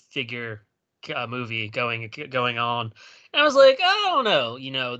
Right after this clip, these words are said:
M C U's pretty good about their trailers not giving us everything, which is so many trailers do. Um, so it was nice seeing him get cut off i-, in a very satisfying way. Love that scene. Um, and yeah, I mean, really, it, it really set up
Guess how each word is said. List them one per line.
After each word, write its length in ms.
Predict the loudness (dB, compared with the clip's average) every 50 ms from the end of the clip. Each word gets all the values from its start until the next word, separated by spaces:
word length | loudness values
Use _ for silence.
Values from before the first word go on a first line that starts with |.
| -12 _ -6
M 160 | -6 -4 -4
C 180 | -4 -6 -4 -4 -4
U's 120 | -4 -4
pretty 340 | -8 -8 -6 -4 -2 0 0
good 180 | 0 0 0 0
about 260 | 2 0 0 0 0
their 120 | -4 -8 -8
trailers 480 | -8 -6 -6 -6 -6 -8 -10 -10 -6
not 280 | -4 -2 -2 -2 -4 -6
giving 340 | -6 -6 -6 -6 -8 -8 -10
us 140 | -10 -10 -10
everything, 540 | -12 -12 -12 -14 -14 -14 -16 -16 -16 -14 -14
which 160 | -12 -12 -10
is 140 | -10 -10 -6
so 180 | -2 -2 -2 0
many 240 | -2 -4 -6 -6
trailers 460 | -6 -6 -6 -6 -6 -6 -8 -8 -8 -10
do. 440 | -10 -10 -10 -8 -8 -10 -10 -12 -16 _ _ _ _ _ _ _ _ _ _ _ _ _ -4
Um, 440 | -2 0 2 2 0 0 -2 -6 -4
so 180 | 0 2 4 4
it 40 |
was 160 | 4 2 2 2
nice 260 | 2 2 2 2 0
seeing 220 | -2 -4 -4 -4
him 180 | -4 -6 -6 -6
get 180 | -6 -6 -6
cut 200 | -6 -4 -2 0
off 400 | 2 2 0 0 -2 -6 -12 -16 _ -12
i-, 140 | -12 -12 -10 _
in 120 | -8 -6 -6
a 80 | -6 -4
very 260 | -2 0 0 0 -2
satisfying 720 | -4 -6 -6 -6 -6 -8 -10 -10 -10 -8 -8 -8 -10 -10
way. 240 | -10 -10 -10 -10 -10 -14 -18 -20 _ -20 -20 -20 _ _ _ _ _ _ _ -4
Love 160 | -2 -2 0 0
that 180 | -2 -2 -4
scene. 420 | -8 -10 -10 -10 -10 -10 -10 -12 -14 _ _ -20 -20 -20 -20 _ _ _ 2
Um, 260 | 2 4 2 2 0
and 120 | -2 0 2
yeah, 200 | 2 2 2 2 0
I 20 | -2
mean, 120 | -4 -2 -2
really, 420 | -2 0 0 0 -2 -4 -6 -12 _ _ -8
it, 160 | -6 -4 -4
it 120 | -4 -2 -2
really 180 | -2 -2 -2 -2
set 220 | -2 0 2 2
up 240 | 2 2 0 -4